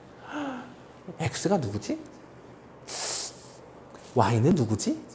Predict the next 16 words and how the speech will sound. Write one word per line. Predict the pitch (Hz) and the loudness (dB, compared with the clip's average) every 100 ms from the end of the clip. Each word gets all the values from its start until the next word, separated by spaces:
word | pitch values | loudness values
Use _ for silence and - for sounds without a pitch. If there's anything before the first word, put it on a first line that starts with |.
| - - | -12 2
이 | 180 220 | 4 4
고민을 | - 110 110 170 190 - - - | 4 4 8 10 10 6 -4 -2
되게 | - 127 | 4 6
많이 | 131 - 139 | 6 2 4
한단 | 190 120 - | 4 2 -2
말이야. | - - - - _ - - - - - - - - - - - - - - | -8 -10 -14 -18 _ -20 -20 -20 -20 -20 -20 -20 -20 -20 -20 -20 -20 -16 6
얘를 | 147 220 247 | 10 12 10
구해달래. | - 165 107 76 - - - - | 8 8 8 4 -2 -8 -14 0
근데 | 139 151 214 113 - - | 6 10 12 10 2 6
너희들한테 | 110 135 156 131 127 | 12 12 12 8 4
뭘 | 107 135 190 | 8 10 10
알려주냐면 | 107 104 98 92 107 175 - - - | 8 2 0 -2 4 4 4 -2 -2
이걸 | 160 202 | 6 6
알려준다? | 110 95 95 107 208 - - - - - | 6 0 0 0 0 -4 -14 -16 -14 2
얘를 | 160 196 233 | 6 8 8
알려줘. | 139 170 151 131 | 8 6 4 2